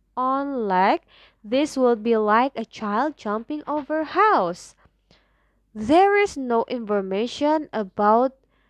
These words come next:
their emotional characteristic and their function.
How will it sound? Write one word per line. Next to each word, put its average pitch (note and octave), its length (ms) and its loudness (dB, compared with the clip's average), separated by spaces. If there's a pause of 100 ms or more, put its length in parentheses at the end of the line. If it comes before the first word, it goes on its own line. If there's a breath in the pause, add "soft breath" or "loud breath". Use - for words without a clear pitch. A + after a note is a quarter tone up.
(340)
their D4 500 2
emotional C4 800 -4
characteristic A3 920 -6 (240)
and A3 400 -4
their F#3+ 320 -2 (240)
function. F#3+ 720 -12